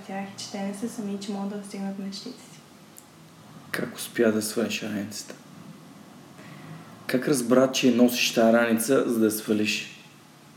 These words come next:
Speaker 1: М.
Speaker 2: Спомняш ли си? Какво се случи?
Speaker 1: Няма точно конкретно нещо, което се е случило. Ам,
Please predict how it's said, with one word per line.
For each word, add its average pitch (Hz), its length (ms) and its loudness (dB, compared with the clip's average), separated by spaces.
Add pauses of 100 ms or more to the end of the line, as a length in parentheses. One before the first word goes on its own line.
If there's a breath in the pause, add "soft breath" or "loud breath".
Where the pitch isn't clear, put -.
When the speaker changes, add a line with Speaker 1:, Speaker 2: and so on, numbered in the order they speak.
(240)
Speaker 1:
М. 226 440 -4
Speaker 2:
Спомняш - 520 0
ли - 40 -12
си? - 180 -10 (2750)
Какво - 280 -4
се - 160 -2
случи? 117 520 0 (1400 loud breath)
Speaker 1:
Няма 269 300 0
точно 311 340 -4
конкретно 220 1000 -4
нещо, 202 400 -6
което 208 200 -6
се - 140 -10
е 202 40 -8
случило. 220 880 -6 (520 loud breath)
Ам, 233 720 -2